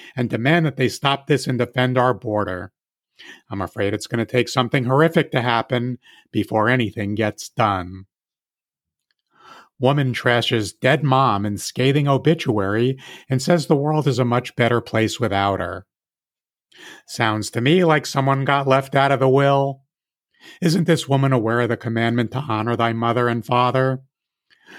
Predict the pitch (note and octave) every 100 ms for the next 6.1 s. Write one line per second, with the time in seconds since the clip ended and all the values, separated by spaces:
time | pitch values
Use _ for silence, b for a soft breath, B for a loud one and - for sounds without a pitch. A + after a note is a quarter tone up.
0 | B B D3+ - C#3+ C#3+ B2 B2+ B2+ A#2+
1 | B2 A#2+ A2+ B2 A#2+ A2 - C#3 D3 A#2
2 | F#2+ F#2+ G2 F#2 _ _ _ _ _ _
3 | - A2 - C#3+ - A#2 A#2+ G#2 - A2
4 | A#2+ G#2+ - A#2 A2+ G#2 A2+ F#2+ A2 A2
5 | G#2+ G2+ A2+ A2 G2+ - G2+ G#2+ G#2+ G#2
6 | G2+